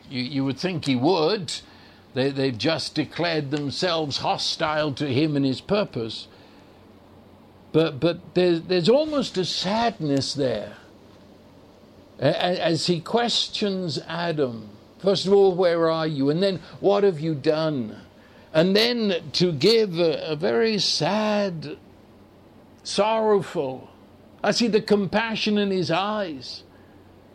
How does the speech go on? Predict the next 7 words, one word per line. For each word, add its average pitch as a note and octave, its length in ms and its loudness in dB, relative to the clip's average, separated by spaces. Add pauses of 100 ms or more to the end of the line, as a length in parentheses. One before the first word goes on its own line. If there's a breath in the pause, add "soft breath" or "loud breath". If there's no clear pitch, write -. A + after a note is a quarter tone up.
(380)
"Oh, F3+ 280 2
Adam," B2+ 480 -2 (360)
I, C#3 280 0
I C3+ 40 0
paraphrase B2+ 680 -2
now, C3+ 140 -2
he - 100 0